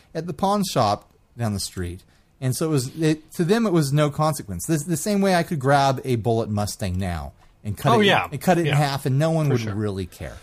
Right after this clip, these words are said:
Speaker 1: Uh, it's the same sort of mentality towards these guitars. And so eventually these things get stuck in a closet, and then someone sees on eBay, "Oh,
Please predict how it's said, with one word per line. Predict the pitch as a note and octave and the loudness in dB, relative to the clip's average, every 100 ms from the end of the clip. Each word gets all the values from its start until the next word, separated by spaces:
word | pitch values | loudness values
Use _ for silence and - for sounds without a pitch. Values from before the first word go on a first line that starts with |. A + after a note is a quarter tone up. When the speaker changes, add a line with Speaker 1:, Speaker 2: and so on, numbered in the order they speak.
| - - - - | -20 -20 -20 -4
Speaker 1:
Uh, | A#2+ A#2 A2 A#2+ | 2 4 4 2
it's | - E3 D3+ | 2 2 2
the | D3+ | -2
same | - C#3 C3+ | -2 0 -2
sort | - | -2
of | C#3+ | -2
mentality | D3 D#3 D#3 D3+ | -2 0 -2 -2
towards | G#2 G2+ F#2+ | -6 -8 -8
these | G2+ | -10
guitars. | - - D#3 A#2 F#2 - _ _ _ - | -10 -2 0 2 0 -6 _ _ _ -2
And | D3 | 0
so | C#3+ F3+ E3+ D#3+ - | 2 4 6 4 2
eventually | E3 F#3 F3 | 0 0 2
these | D#3 D3 | 0 0
things | C#3 - | -4 -6
get | - - - | -10 -18 -12
stuck | A2 | -8
in | G#2+ | -8
a | G#2+ | -2
closet, | F3+ G#3 F#3+ F#3 - - - _ _ _ _ _ _ _ D3+ | 0 2 2 -2 -6 -20 -20 _ _ _ _ _ _ _ -2
and | D3+ D3 | 2 4
then | C#3+ C3+ | 4 2
someone | - D#3 C#3+ C#3 C#3 B2+ A2+ | 2 2 4 4 4 2 0
sees | - D#3 C#3+ | 0 4 4
on | C#3 | 2
eBay, | D#3+ F3 C#3 F3 | 2 2 2 2
"Oh, | C4+ G#3+ | 2 2